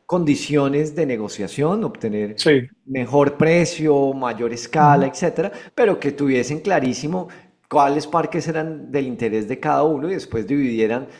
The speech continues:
Speaker 1: las posiciones y
Speaker 2: Sí.
Speaker 1: ya. Pero entonces se trata realmente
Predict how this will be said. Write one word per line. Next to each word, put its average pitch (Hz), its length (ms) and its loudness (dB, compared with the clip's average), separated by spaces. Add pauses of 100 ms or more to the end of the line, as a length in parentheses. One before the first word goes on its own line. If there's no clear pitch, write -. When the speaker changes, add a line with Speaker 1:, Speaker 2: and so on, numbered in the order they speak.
(140)
Speaker 1:
las 127 180 -2
posiciones 107 540 -2
y 190 40 6
Speaker 2:
Sí. 165 40 4
Speaker 1:
ya. 143 140 0
Pero 117 140 -6
entonces 127 320 -6
se 175 140 0
trata 143 360 2
realmente 156 680 -4